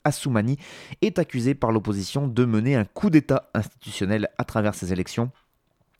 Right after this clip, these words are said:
En effet, à soixante ans, cet ancien putschiste est quasiment, est quasiment assuré de l'emporter puisque, euh, il y a treize candidats qui participent au scrutin,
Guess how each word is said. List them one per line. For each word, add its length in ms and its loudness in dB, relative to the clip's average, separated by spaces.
En 140 0
effet, 280 2
à 100 2
soixante 340 -2
ans, 60 0
cet 180 -2
ancien 260 -2
putschiste 600 -2
est 80 4
quasiment, 480 2
est 80 2
quasiment 520 0
assuré 420 0
de 100 2
l'emporter 500 0
puisque, 340 -4
euh, 260 4
il 60 4
y 20 4
a 60 4
treize 300 2
candidats 340 0
qui 160 -12
participent 460 -8
au 80 4
scrutin, 500 -2